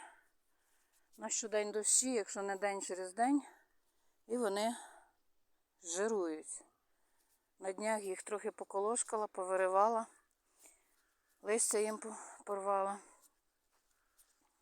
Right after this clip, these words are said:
Жирують не тільки томати, а й перець, але, думаю, трохи похолодає,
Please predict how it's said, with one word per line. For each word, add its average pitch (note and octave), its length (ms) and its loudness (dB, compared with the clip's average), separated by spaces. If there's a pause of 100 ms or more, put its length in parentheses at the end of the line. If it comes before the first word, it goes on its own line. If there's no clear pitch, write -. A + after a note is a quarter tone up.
(180)
Жирують F#3 520 0
не F3+ 120 -6
тільки - 420 -8 (840)
томати, G3+ 480 -4
а F3+ 100 0
й F3+ 160 -6 (1000)
перець, G3+ 460 2
але, G3+ 440 2 (260)
думаю, G3+ 440 0
трохи G3+ 280 -6
похолодає, G3 840 -2